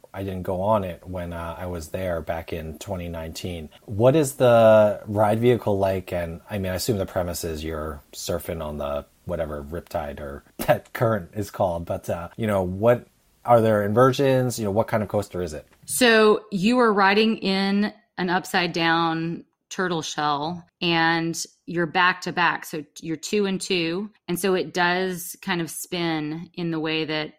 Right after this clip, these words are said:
Speaker 2: Cosmic Rewind does. Um, it, it pivots, I guess is more accurate. And you see different things. Yeah, yeah, you are surfing along whatever that, that current is. I can't remember what it's called in the Nemo movies. And you're seeing different characters. So there's visuals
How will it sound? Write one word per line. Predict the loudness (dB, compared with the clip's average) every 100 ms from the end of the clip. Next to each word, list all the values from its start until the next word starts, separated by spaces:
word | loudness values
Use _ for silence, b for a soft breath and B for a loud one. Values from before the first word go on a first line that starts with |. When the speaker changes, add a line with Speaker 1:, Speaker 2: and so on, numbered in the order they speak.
| _
Speaker 2:
Cosmic | -2 -2 -2 -6
Rewind | -4 -2 -2 -2
does. | -2 -2 -4 -6 -10 -14 -16 b b _
Um, | -2 0 -2 -6
it, | -8 -10 -10
it | -8 -10 _ _
pivots, | 2 2 2 -6 -8
I |
guess | -8 -8 -10
is | -8
more | -8
accurate. | -4 -6 -6 -12 -12 -14 _ _
And | -2
you | -2
see | -2 -4 -2
different | -2 -4 -6 -6
things. | -6 -4 -2
Yeah, | -2
yeah, | 0
you | 0 0 0
are | -2
surfing | -2 -4 -4 -6
along | -2 -2 -2
whatever | -4 -6 -6
that, | -6 -8 -10 -12
that | -12 -10
current | -10 -8 -8
is. | -10 -12
I |
can't | -12 -10
remember | -10 -8
what | -10
it's | -10 -8
called | -6 -4 -6
in | -10
the | -10 -12 -8
Nemo | -4 -2 -2
movies. | 0 2 4 2 0 -6 B B B B -4
And | 0 0 0 -4 -8 _ -8
you're | -6
seeing | -2 0 2 0
different | -4 -10 -2
characters. | 0 0 -2 -6 -6
So | -6
there's | -6 -2
visuals | -2 0 -2 -2 -4